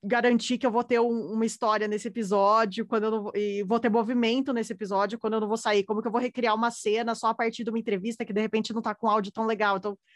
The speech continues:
todas essas coisas foram coisas que a gente acabou aprendendo, é, e foi bem intenso,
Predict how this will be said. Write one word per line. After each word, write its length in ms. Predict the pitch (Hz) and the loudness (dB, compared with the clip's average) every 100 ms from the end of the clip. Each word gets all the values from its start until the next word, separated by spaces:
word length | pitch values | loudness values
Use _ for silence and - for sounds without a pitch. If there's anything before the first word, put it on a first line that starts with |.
| _ _ _ _ | _ _ _ _
todas 340 | 240 254 269 | 2 4 2
essas 240 | 240 240 226 | 0 -6 -2
coisas 320 | 220 214 220 | 0 0 -2
foram 200 | 220 226 | -6 -4
coisas 240 | 226 202 | -2 -4
que 80 | - | -2
a 40 | 214 | -4
gente 200 | 202 226 | -4 -4
acabou 240 | 214 190 | -4 -2
aprendendo, 800 | 202 208 214 185 175 185 185 185 _ _ _ _ | -2 -2 0 0 -2 -2 -6 -8 _ _ _ _
é, 340 | 190 185 175 - | 0 2 2 0
e 60 | |
foi 200 | 185 208 | 0 2
bem 240 | 175 202 208 | 4 2 2
intenso, 640 | 214 196 196 220 - 269 | 2 0 0 -6 -12 -18